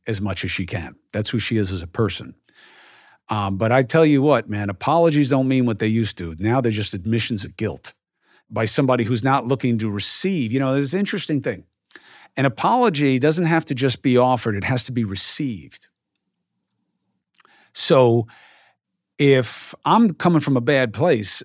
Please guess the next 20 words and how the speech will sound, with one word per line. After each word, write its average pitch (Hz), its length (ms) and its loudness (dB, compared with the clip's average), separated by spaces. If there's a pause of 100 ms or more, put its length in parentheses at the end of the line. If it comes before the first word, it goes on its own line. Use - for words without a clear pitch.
(100)
and 123 320 -2
the 117 60 -4
person 147 480 0
who 120 440 2
I'm 113 160 0
asking 139 320 0
for 127 120 -4
the 107 120 0
apology 113 580 0
from 98 360 -4
is 101 100 -4
coming 139 200 0
from 107 160 -2
a 95 40 -2
good 156 240 4
place, - 360 -8
that's 185 240 -2
a - 40 -10
bad 113 300 0
mix, - 400 -2